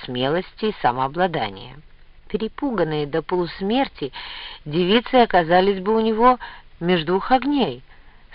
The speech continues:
страхом перед слушателями и страхом перед ним, а он сумел бы вселить в них храбрость, отчаяние, сделав второй страх неодолимым.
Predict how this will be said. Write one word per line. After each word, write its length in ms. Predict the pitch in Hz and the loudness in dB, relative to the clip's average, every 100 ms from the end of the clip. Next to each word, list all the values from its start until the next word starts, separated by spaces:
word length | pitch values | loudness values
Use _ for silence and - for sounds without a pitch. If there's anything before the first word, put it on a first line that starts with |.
| - | -2
страхом 600 | 180 190 165 - 120 127 - | 6 6 6 2 -6 -6 -6
перед 220 | - 147 131 - | 0 0 -2 -2
слушателями 800 | 165 233 - 254 285 285 302 285 | 2 2 0 -6 -4 -4 -4 -8
и 40 | |
страхом 400 | - 156 151 196 | -2 0 0 -2
перед 300 | 185 269 233 | 0 0 0
ним, 260 | 180 143 131 - - - | -4 -4 -6 -12 -10 0
а 180 | - 156 | 6 6
он 180 | 143 160 | 6 -2
сумел 360 | - 277 233 220 | -4 2 4 4
бы 140 | 247 | 2
вселить 420 | - 247 208 202 | 0 0 2 0
в 60 | 233 | -2
них 160 | 262 | -4
храбрость, 680 | - - 123 175 208 175 - | -4 -6 4 4 4 -6 -6
отчаяние, 920 | 113 - - - 120 127 156 185 202 - - - - - | -8 -6 -6 0 2 4 2 0 -2 -2 -10 -12 -14 -12
сделав 440 | 139 131 156 147 - - | -2 4 4 4 -2 -6
второй 460 | - 135 123 127 - | 4 6 6 2 -6
страх 480 | - 208 233 254 - - - - | 0 6 8 6 -4 -18 -18 -10
неодолимым. 840 | 127 117 165 214 165 123 131 165 | -8 0 0 2 -2 -6 -14 -14